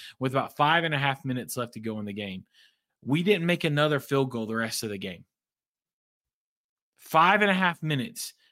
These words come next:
P J Hall hit a thir-, field goal. We did not make another field goal. We did not make another basket from the field the entire game. Let, let that sink in. True, let that, let that simmer. Let that sink in a little bit.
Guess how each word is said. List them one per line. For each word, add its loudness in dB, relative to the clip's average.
P -2
J 2
Hall 4
hit 0
a -4
thir-, -6
field -4
goal. -10
We 0
did 4
not 2
make -2
another 0
field 0
goal. -6
We -2
did -2
not -2
make -4
another 0
basket -2
from -4
the -6
field -6
the -2
entire 2
game. -6
Let, 0
let 2
that 0
sink -2
in. -2
True, -2
let 0
that, 2
let -2
that -4
simmer. -4
Let -6
that -4
sink -2
in -2
a -4
little -2
bit. -6